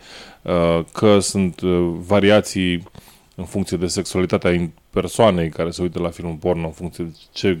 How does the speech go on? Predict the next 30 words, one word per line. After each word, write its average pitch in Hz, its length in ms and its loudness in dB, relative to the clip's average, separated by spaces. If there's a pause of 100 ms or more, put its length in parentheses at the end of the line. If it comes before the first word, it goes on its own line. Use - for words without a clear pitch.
găsește 82 720 -6
excitant 85 440 -8
sau 78 200 -8
nu. 131 200 -2 (460)
Uh, 92 300 2
multe, 117 400 4
multe 107 280 2 (160)
variații 95 600 4
în 85 60 -2
acest 85 280 -6
sens. 147 300 0 (600)
Um, 95 520 4 (960)
și, - 180 -4
desigur, 113 420 4
uh, 98 340 8
dopamina, 101 520 4
un, 92 460 0 (120)
un 92 220 -6 (200)
hormonul 95 400 4
principal 87 580 2
care 87 220 -4
este 87 220 -2
asociat 85 320 -6
cu - 120 -14
plăcerea, 110 380 6
este 98 480 4 (840)
întins 101 560 4
în 90 140 -2
tot 92 240 0
corpul 147 580 4